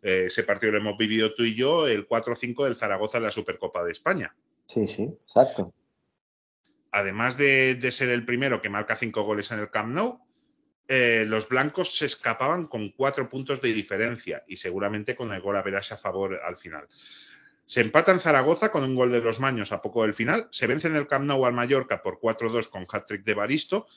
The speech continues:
Speaker 1: y se pierde por uno cero en Oviedo con gol del ex barcelonista Hermes González, para más Inri,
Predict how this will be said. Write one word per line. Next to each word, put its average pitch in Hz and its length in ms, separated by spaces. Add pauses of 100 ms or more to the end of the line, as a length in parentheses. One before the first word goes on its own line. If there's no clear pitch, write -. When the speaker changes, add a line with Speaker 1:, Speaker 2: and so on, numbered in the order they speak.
(280)
Speaker 1:
y - 120
se 233 160
pierde 143 560 (340)
por 120 180
uno 170 180
cero 123 220
en 107 80
Oviedo 135 400
con 117 220
gol 143 200
del 110 140
ex 107 220
barcelonista 107 800
Hermes 123 320
González, 104 640 (100)
para 87 180
más 90 220
Inri, 101 400